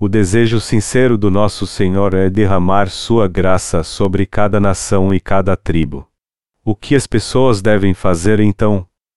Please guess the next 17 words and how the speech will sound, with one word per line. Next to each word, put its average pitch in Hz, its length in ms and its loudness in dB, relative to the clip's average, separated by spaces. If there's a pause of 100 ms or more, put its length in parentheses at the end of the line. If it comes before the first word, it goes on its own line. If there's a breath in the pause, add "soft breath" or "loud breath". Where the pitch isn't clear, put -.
(280)
Todos 135 400 2
devem 101 360 2
humildemente 101 720 2
reconhecer 104 800 0
quem 110 240 2
são 113 300 0
para 98 240 0
Deus 95 440 2
e 104 120 2
ardentemente 104 920 0
pedir 98 480 -2
por 95 220 -4
sua 107 320 0
graça. 80 640 -4 (600)
A 104 120 -4
passagem 110 600 0
bíblica 92 680 0